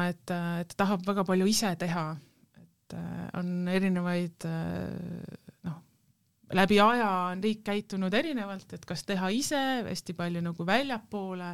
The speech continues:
et, äh, ma arvan, et Eesti on, o-, on, äh, on väike, ja kompetentsi on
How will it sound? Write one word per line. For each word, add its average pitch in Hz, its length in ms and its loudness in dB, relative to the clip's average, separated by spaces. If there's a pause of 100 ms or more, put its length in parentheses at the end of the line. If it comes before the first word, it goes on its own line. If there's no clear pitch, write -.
(140)
et, - 320 -14
äh, 170 240 -4 (240)
ma 208 140 0
arvan, 202 180 4
et 208 160 4
Eesti 196 400 2
on, 185 160 2 (1300)
o-, 185 220 0 (180)
on, 208 180 6 (220)
äh, 180 480 0 (160)
on 180 160 2
väike, 277 460 4 (460)
ja 175 340 2
kompetentsi 180 1300 4
on 185 260 4